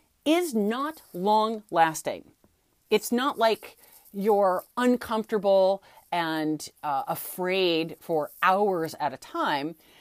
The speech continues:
There is a level of discomfort when we choose to think something else, when we try out something new, when we catch ourselves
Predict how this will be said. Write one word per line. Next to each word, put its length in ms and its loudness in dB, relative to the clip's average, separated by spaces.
There 260 4
is 380 2
a 80 4
level 380 2
of 180 -6
discomfort 840 -2
when 360 0
we 460 0
choose 460 0
to 120 -4
think 300 -6
something 420 -4
else, 220 -8
when 100 -2
we 140 -2
try 640 -6
out 280 2
something 560 -4
new, 380 -8
when 200 0
we 120 2
catch 500 -8
ourselves 800 2